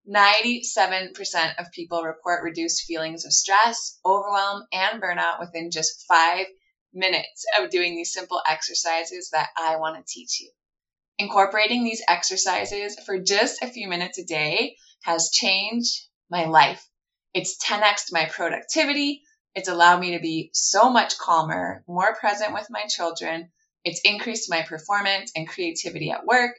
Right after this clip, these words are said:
It's stabilized my mood, my emotions. It's even improved my sleep. And it's not too good to be true. It's what naturally flows from a balanced and well-regulated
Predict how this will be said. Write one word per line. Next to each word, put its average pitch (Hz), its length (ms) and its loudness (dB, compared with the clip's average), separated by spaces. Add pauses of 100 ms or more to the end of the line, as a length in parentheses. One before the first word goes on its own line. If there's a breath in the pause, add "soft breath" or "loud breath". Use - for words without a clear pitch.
(380)
It's - 220 -6
stabilized 185 720 0
my 160 180 -6
mood, 208 560 -6
my 151 140 -8
emotions. 190 840 -2
It's - 220 -10
even 196 180 -4
improved 185 420 -8
my 160 120 -6
sleep. 190 480 -2 (440)
And 180 140 0
it's 175 180 -4
not 202 380 8 (240)
too 214 160 -6
good 190 280 2 (160)
to 196 140 -2
be 175 240 -4
true. 156 360 -2 (380)
It's 180 200 -4
what 185 220 4
naturally 180 640 0 (120)
flows 156 580 -2
from 170 120 -8
a 160 160 -2
balanced 156 640 4
and 165 180 -8
well-regulated 151 1200 -2